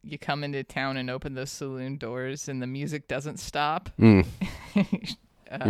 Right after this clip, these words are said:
Speaker 2: Nah.
Speaker 1: that's a
Speaker 2: You just
Speaker 1: low.
Speaker 2: go sit in the table with all the other junior wolfers.
Speaker 1: <laughs> Right. But actually, the truth is I couldn't really tell if he was all that great. From what I gathered, he was more experienced as an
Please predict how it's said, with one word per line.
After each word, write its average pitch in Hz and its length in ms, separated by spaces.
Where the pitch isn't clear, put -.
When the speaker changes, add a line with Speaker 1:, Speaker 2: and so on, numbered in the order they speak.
Speaker 2:
Nah. 80 240
Speaker 1:
that's - 360
a 143 240
Speaker 2:
You 110 140
just - 120
Speaker 1:
low. - 80
Speaker 2:
go 92 60
sit - 280
in 87 160
the 87 140
table 85 460
with 82 120
all 82 160
the 82 140
other 80 220
junior 80 440
wolfers. - 680
Speaker 1:
<laughs> - 60
Right. - 280
But 240 220
actually, 247 440
the 214 140
truth 247 300
is 233 140
I 190 100
couldn't 196 280
really 165 260
tell 147 320
if 165 100
he 160 100
was 147 160
all 143 160
that 143 220
great. 135 380
From 190 180
what 180 160
I 180 140
gathered, 440 420
he 247 120
was 214 200
more 196 280
experienced 170 840
as 151 200
an 147 100